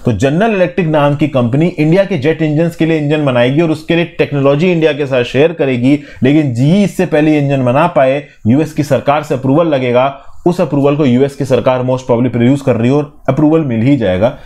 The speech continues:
जैसा अभी का इंडिया यूएस बायलैटरल रिलेशन चल रहा है। नेक्स्ट भाई, जीएस पेपर टू, आईएमएफ़ अप्रूव्स तीन बिलियन डॉलर बेल आउट for Sri Lanka international financial institutions।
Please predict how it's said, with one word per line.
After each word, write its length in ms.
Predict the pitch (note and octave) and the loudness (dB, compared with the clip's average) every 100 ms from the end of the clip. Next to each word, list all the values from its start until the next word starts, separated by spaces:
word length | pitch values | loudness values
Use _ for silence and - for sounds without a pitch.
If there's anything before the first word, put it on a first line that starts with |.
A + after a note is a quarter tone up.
| - A2 | -8 -4
जैसा 260 | A2 B2+ | 0 0
अभी 180 | G#2 A#2 | 0 0
का 100 | A#2 | 0
इंडिया 240 | G2+ G#2 | 0 2
यूएस 220 | G#2 G#2 G2 | 2 0 0
बायलैटरल 320 | F#2 F2 F#2+ | 0 0 0
रिलेशन 300 | F2 - A2+ | 0 0 -2
चल 160 | D#2 | -2
रहा 160 | C#2 - | -4 -8
है। 1120 | - - - - - - - - - - A2 | -12 -16 -18 -18 -16 -14 -14 -16 -12 -2 0
नेक्स्ट 220 | D3 - | 0 0
भाई, 240 | C#3+ D#3 E3 - - - G2 | 0 0 -2 -16 -20 -6 0
जीएस 240 | C3 E3 | 0 0
पेपर 240 | E3 D#3 D3+ | 0 0 0
टू, 340 | E3+ F3+ - - - - - B2+ | -2 -4 -10 -20 -20 -18 -4 -2
आईएमएफ़ 340 | C3 D#3+ D#3+ | -2 -2 -4
अप्रूव्स 340 | C#3 D#3+ D#3 | -2 -2 -2
तीन 200 | D3+ D3+ | 0 2
बिलियन 240 | D3 D3+ D3 | 0 0 0
डॉलर 460 | B2+ C3 B2+ - - G#2 | 0 0 -2 -4 -8 -2
बेल 280 | F#2+ D3+ D#3 | 0 2 2
आउट 140 | D3+ | 0
for 140 | E3 | -4
Sri 160 | C#3+ C#3 | -2 -2
Lanka 200 | C3 C3 | 0 0
international 500 | D3 C3 B2 A#2+ C#3+ | 0 0 -2 -2 -4
financial 440 | B2+ A2 G#2+ B2 | -2 -2 -4 -2
institutions। 520 | G#2+ F2+ D2+ C2+ - | -4 -4 -6 -8 -8